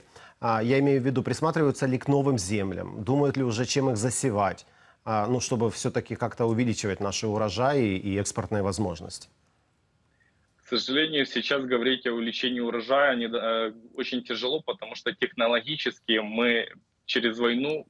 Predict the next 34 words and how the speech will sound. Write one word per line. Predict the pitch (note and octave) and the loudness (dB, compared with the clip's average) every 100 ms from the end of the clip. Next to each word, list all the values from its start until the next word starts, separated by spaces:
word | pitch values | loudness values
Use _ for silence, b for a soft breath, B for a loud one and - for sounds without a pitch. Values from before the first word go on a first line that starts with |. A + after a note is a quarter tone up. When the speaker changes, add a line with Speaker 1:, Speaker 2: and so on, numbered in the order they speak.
| - | -6
Speaker 2:
потеряли | A#2 A#2 A#2+ A#2+ | -4 0 2 2
очень | A2+ A2 A#2+ | 0 -2 -4
много, | A#2 G#2+ G2+ | -4 -2 -4
в | - | -4
первую | B2+ C3 | -2 0
очередь, | B2 A#2+ G#2+ - | 0 -2 -4 -4
финансов. | B2 A#2 G#2+ G2+ G2+ | 0 2 0 -4 -6
Для | G#2+ | -6
того, | A#2 | -4
чтобы | A#2+ - A2+ | -6 -2 0
инвестировать | B2 B2+ A#2 - C3+ B2 A2 G#2 | 2 2 0 0 2 4 4 0
в | - | -4
Speaker 1:
Мгм. | A#2+ | -2
Speaker 2:
сектор | D3+ A#2+ A#2+ - B B - | -2 0 -2 -2 B B -8
и | |
чтобы | - B2 A#2+ | -2 2 4
наращивать | A#2 A#2+ A#2 - G#2+ | 4 2 0 -4 -6
производство, | - A2+ A2 D3 - A2 | -4 -6 -4 -8 -4 -6
это | - A2+ | -4 -4
нужно | B2+ A2+ G#2+ | -4 -4 -4
большие | A2+ G#2+ B2+ A#2+ | -2 0 2 2
деньги. | A#2 G#2 F#2+ | 2 -2 -2
Вот | G2 B2 | -2 -2
есть, | - B2 B2 - _ _ B B - | 2 2 2 -6 _ _ B B -4
э, | G#2+ A2 A2 G#2+ G#2+ G#2+ G#2+ G#2+ | 2 4 6 4 2 2 0 -4
скажем | - A2 A2 - | -8 -16 -10 -2
так, | G#2+ - | -2 -2
э, | G#2+ G#2 | -2 0
научные | G#2 A2+ A#2+ - A2 | 0 0 -2 -2 -4
такие | G2+ - G#2+ G#2 G#2+ | -4 0 4 4 2
исследования, | - D3 D#3 A#2+ G2+ | 2 2 2 0 0
которые | G2+ - G#2 G2+ | 0 2 2 2
провела, | - G#2 G#2 G#2 F#2 G#2 G2+ G#2+ G2+ | 0 2 6 6 6 4 4 4 2
э, | G#2 | -2